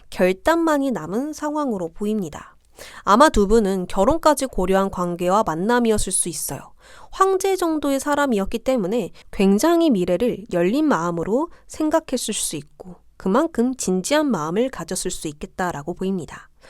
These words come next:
허나 상대는 좀 보수적이고 엄격하며 애정 표현을 잘 하지 못하는 인물이거든요. 그래서 갈등이 생긴다면 유연하게 넘기기보단 조금 경직되고 딱딱해질 수 있으며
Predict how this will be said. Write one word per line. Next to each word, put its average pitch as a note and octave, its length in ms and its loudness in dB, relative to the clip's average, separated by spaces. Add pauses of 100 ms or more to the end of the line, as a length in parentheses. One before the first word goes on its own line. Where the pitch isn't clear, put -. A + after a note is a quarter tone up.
(320)
허나 B3+ 220 6
상대는 C4 500 -2 (300)
좀 G#3+ 180 -4
보수적이고 G3+ 1160 0 (260)
엄격하며 G#3 880 -2 (320)
애정 A3+ 360 2
표현을 B3 320 4
잘 E3+ 160 -6
하지 C4 340 -2
못하는 G3 520 -2
인물이거든요. F3 800 -4 (280)
그래서 G3 280 0
갈등이 C#4+ 680 -2
생긴다면 A3+ 640 -4 (300)
유연하게 D#4 640 2
넘기기보단 F3+ 880 -4
조금 G3 320 -2
경직되고 F#3 840 -4 (120)
딱딱해질 - 720 -2
수 - 200 -4
있으며 F#3 460 -2